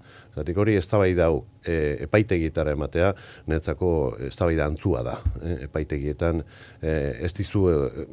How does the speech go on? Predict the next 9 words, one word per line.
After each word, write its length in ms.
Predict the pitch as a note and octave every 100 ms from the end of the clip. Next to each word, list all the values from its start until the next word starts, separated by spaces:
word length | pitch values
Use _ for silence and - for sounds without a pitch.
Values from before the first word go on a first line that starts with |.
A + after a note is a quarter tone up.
| - -
ez 120 | -
dizute 320 | A#2+ A2+ A#2
ezer 240 | - G#2+
argituko. 680 | E2+ D#2+ F#2 E2+ - C2+ - - - - -
Hemen 300 | E2+ G#2 G#2+
in-, 260 | F2 F#2 F#2
egon 180 | G2+ G#2+
dana 240 | G2+ G2
da 240 | G2+ G#2+